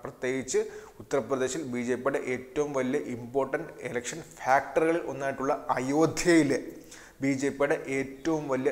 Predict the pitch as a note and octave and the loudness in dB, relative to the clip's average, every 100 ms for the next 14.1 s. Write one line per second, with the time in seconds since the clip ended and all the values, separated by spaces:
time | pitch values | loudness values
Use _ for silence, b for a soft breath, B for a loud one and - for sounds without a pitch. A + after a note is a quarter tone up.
0 | B2+ B2 A#2+ A#2+ B2+ C3 A#2+ A#2+ A#2+ B2+ | -2 -4 0 0 -2 -8 -8 -8 -6 -6
1 | D3 B B - - C3 C#3+ C3 B2 A#2+ | -8 B B -10 -6 -4 -4 -6 -6 -8
2 | C3 B2 A#2+ - B B - B2+ C3 C3+ | -6 -2 -2 -4 B B -6 0 0 0
3 | C3+ D3 C#3 C3 E3+ C#3 C3+ C3+ D3 C#3 | 0 0 0 2 2 2 0 -2 -2 0
4 | C3 C3 C3 D#3 C3 A#2 B2+ C3+ C#3+ E3 | 0 -2 -2 -4 -4 -2 -2 0 4 4
5 | - B2 B2 B2 - D#3 D#3 C#3 B2+ B2 | 4 0 0 0 0 2 4 4 -2 -2
6 | B2 B2+ C#3 - C#3 C#3 C#3+ D3+ D3+ F3 | -2 0 -2 -4 -4 -2 -2 -4 -4 -4
7 | C3 C3+ C3+ B2+ A#2+ A2+ A2+ B2 B2+ B2+ | -2 -2 0 0 -2 -6 -10 -8 -6 -8
8 | B2 - A#2+ B2 - B2 - B2 B2+ - | -12 -8 -8 -8 -10 -10 -4 -2 -2 -4
9 | B B - B2 D3+ D3+ C#3+ C#3 C#3 C#3 | B B -6 -2 0 2 2 4 4 2
10 | B2 A#2 C3 E3 C3+ B2+ B2+ A2+ C3 B2 | 0 -6 -4 -2 2 2 0 -4 -4 -4
11 | - C#3 B2 D3 - - B2 C3 C3+ B2+ | -2 -2 0 -2 -6 -8 -4 -2 0 0
12 | C3 A#2+ - A#2+ B2+ B2 B2+ B2 C3+ B | -2 -6 -2 -2 -2 -4 -4 -2 -4 B
13 | B B C3 D3+ B2 C3+ C#3 C#3 C3+ C3 | B B -4 0 2 4 2 2 0 0
14 | C#3+ | -2